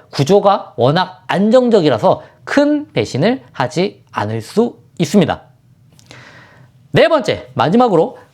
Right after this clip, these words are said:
그래도 카보나를 굳이 신어야 한다면 단단한 폼 그리고 강한 플레이트를 추천드립니다. 그럴 땐 오히려 원래부터 폼이 단단하고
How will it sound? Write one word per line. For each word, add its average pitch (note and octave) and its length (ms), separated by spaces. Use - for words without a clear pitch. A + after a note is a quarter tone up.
그래도 F4+ 560
카보나를 C#4+ 640
굳이 D3 280
신어야 G3 460
한다면 A#3+ 800
단단한 F#3 720
폼 E4 340
그리고 C3 460
강한 D3 580
플레이트를 G#3 480
추천드립니다. D#3+ 760
그럴 D#4 200
땐 C#4 340
오히려 C4+ 640
원래부터 A3 720
폼이 G3 260
단단하고 F3 720